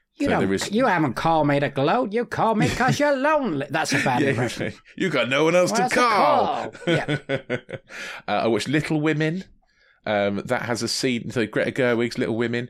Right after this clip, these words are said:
Speaker 2: It
Speaker 1: Oh,
Speaker 2: has a
Speaker 1: good
Speaker 2: scene
Speaker 1: film.
Speaker 2: where someone bu-, that, like, they give away their Christmas dinner, and the rich person buys them a nice Christmas dinner.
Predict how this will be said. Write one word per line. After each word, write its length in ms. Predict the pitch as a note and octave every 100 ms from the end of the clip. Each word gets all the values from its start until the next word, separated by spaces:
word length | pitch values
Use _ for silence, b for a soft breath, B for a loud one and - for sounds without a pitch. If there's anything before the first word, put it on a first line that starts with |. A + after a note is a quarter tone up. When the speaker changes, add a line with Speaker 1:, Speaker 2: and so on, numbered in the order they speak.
| B B
Speaker 2:
It 80 | A2+
Speaker 1:
Oh, 60 | A2+
Speaker 2:
has 180 | A#2+ A#2
a 0 |
Speaker 1:
good 60 | G#3 G#3
Speaker 2:
scene 400 | C#3+ B2 B2+ B2
Speaker 1:
film. 100 | - B
Speaker 2:
where 260 | A2 A#2+ A#2
someone 480 | - B2+ C3 C3 A#2+
bu-, 300 | C3 B2 A2
that, 220 | A#2 -
like, 140 | A#2 A2+
they 100 | G#2+
give 200 | B2 B2+
away 220 | B2 A#2
their 100 | A#2
Christmas 420 | - C3+ - A#2
dinner, 360 | - A#2+ A2+ A2+ B B
and 120 | G#2
the 100 | G2
rich 260 | G2 - -
person 320 | G#2+ G#2+ A2
buys 340 | G#2 G2 G2 -
them 140 | G2+
a 40 |
nice 220 | F#2+ G2 -
Christmas 400 | G2+ - G2 -
dinner. 320 | F2+ E2+